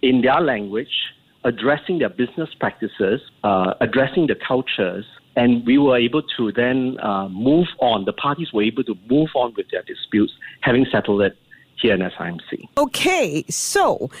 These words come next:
Speaker 2: let's talk about this with Josephine, Josephine Hadikusomo, Managing Partner at C J Liu and Company. So, Josephine, your perspective on all of this. I think when we had you on the line earlier, we asked you what sorts of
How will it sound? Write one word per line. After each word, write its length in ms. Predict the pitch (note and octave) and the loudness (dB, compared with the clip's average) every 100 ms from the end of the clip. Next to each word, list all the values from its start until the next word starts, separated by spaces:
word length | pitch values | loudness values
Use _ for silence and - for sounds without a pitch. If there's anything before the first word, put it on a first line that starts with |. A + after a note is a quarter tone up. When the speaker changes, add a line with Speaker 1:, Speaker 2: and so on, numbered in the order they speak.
| - - | -14 -2
Speaker 2:
let's 360 | G#3 G4 - | 0 0 -2
talk 360 | - C4+ B3 - | -2 0 0 0
about 500 | G3+ E3 F#3 F3 E3+ | -2 0 0 0 0
this 400 | G3+ F3 F3+ - | 0 2 0 2
with 240 | F3+ F#3 | 2 2
Josephine, 680 | D#3 G#3 B3+ - - A3+ C4+ | 2 2 2 0 -2 -2 0
Josephine 520 | B3 G3 G#3 A3+ A#3+ G3+ | 0 2 0 0 0 2
Hadikusomo, 680 | A3 G#3 - F#3+ C#4 A#3 D3+ | 0 0 0 2 2 2 2
Managing 440 | D#3 A#3 A#3 A3+ | 2 2 2 0
Partner 360 | A3+ B3 A3+ F#3 | 0 -2 0 0
at 120 | D3+ | 0
C 180 | - A#3 | 0 2
J 160 | G#3 | 2
Liu 240 | F3+ G3+ G3+ | 2 2 2
and 140 | E3+ | 0
Company. 580 | - G3+ G#3 G3 F#3+ F#3+ | -2 0 2 2 2 0
So, 240 | - D4 C#4+ | 0 2 2
Josephine, 500 | D4+ F4 E4+ C4 F3 | 2 0 0 2 2
your 160 | A3 | 2
perspective 540 | E4 D#4 - G3 G#3+ F#3 | 2 -2 -2 -2 0 0
on 100 | E3+ | 2
all 180 | E3+ D#3+ | 2 0
of 120 | D3 | 0
this. 200 | D#3+ D#3 | -2 0
I 140 | F#3+ | 0
think 220 | A#3+ C4 | 0 0
when 320 | G#3+ G3 F#3+ F#3 - - | 0 2 0 -2 -8 0
we 120 | G3+ | 0
had 180 | G#3 A3 | 2 2
you 80 | A3 | 2
on 100 | F#3 | 0
the 60 | |
line 280 | E3+ F3+ F3+ | 0 0 0
earlier, 320 | F3+ F#3 E3+ | 0 0 0
we 120 | D#3+ | 0
asked 320 | E3 E3+ F#3 - | 0 -2 -2 0
you 120 | F3+ - - | 0 0 -6
what 160 | B3 A#3+ | -2 0
sorts 340 | - F3+ - | 0 0 2
of 240 | F#3+ E3+ | 2 2